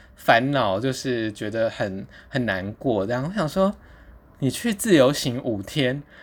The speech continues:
然后认识当地人，然后就说在一起，然后你回来两个月，你也没有跟他要，要走长久吧？就他也没有要来台湾，你也没有要去香港啊。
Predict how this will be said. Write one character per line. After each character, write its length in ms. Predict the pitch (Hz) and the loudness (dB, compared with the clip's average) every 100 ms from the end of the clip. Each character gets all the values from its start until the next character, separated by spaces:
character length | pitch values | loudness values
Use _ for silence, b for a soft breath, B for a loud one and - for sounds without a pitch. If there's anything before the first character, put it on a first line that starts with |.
| B | B
然 140 | 120 | -4
后 100 | 117 | 0
认 200 | 165 170 | 2 4
识 160 | 143 160 | 2 -2
当 260 | 135 131 135 | 2 2 2
地 140 | 143 | 0
人， 260 | 104 92 90 | 0 -2 -4
然 120 | 95 | -2
后 140 | 131 139 | 0 2
就 120 | 139 | 0
说 220 | - 123 | 0 -2
在 240 | - 120 | 4 4
一 100 | 107 110 | 4 -2
起， 300 | - - - B B B | -6 -10 -14 B B B
然 140 | 185 | 2
后 100 | 240 | 2
你 200 | 196 117 | 2 0
回 200 | - 135 | 4 8
来 140 | 156 165 | 10 10
两 180 | 120 | 8
个 120 | 107 127 | 4 -2
月， 160 | 160 | 0
你 140 | 127 135 | 0 0
也 140 | 139 | 0
没 120 | 120 | 2
有 120 | 156 | 0
跟 160 | 110 135 | 2 0
他 200 | 151 147 | 0 0
要， 280 | 156 139 143 - | 4 2 0 -2
要 260 | 165 139 143 - | 4 4 4 -8
走 280 | - 107 92 | -6 -6 -4
长 260 | - 110 | -8 -8
久 220 | 127 104 - | -4 -4 -4
吧？ 160 | 90 - | -8 -8
就 100 | 151 | -10
他 200 | 156 170 | -2 -2
也 60 | |
没 100 | 107 | 0
有 80 | 123 | 0
要 60 | 131 | 2
来 120 | 104 | 2
台 200 | 104 98 | 0 -4
湾， 200 | 107 120 | -2 0
你 60 | 135 | 0
也 100 | 92 | 0
没 140 | 92 | -2
有 80 | 98 | -2
要 100 | 101 | -2
去 220 | - 110 | -2 -6
香 260 | 98 95 104 | -4 -6 -6
港 120 | 104 65 | -8 -8
啊。 260 | - 90 | -12 -14